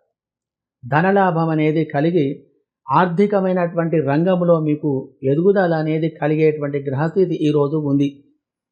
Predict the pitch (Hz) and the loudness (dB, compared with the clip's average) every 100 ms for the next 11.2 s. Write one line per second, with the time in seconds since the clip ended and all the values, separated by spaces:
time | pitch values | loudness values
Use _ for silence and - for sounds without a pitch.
0 | _ _ _ _ _ _ _ _ _ _ | _ _ _ _ _ _ _ _ _ _
1 | _ _ _ 156 185 233 202 185 196 185 | _ _ _ 2 6 6 6 4 4 4
2 | 185 170 170 175 156 147 - 139 170 175 | 4 4 4 4 2 0 -2 -2 0 0
3 | 165 151 156 143 139 147 143 135 - _ | 0 2 0 0 -2 0 -2 -4 -12 _
4 | _ _ 151 170 202 190 170 170 165 156 | _ _ -2 0 2 2 2 0 0 0
5 | 160 156 156 - _ _ 143 151 160 160 | 0 0 -2 -4 _ _ -4 -2 0 2
6 | 156 170 - _ - 147 170 165 160 151 | 2 0 -6 _ -2 0 2 0 -2 0
7 | 135 147 151 156 175 190 - _ _ _ | 0 0 0 0 0 -2 -6 _ _ _
8 | _ - 185 208 202 156 156 160 160 151 | _ 0 2 2 2 2 2 2 0 0
9 | 156 156 131 139 151 151 143 165 180 170 | -2 -4 -4 -4 -2 -2 0 0 0 -2
10 | 147 147 143 170 180 139 139 143 135 139 | 0 -2 -2 -4 -4 -2 -2 -2 -2 0
11 | 131 | -2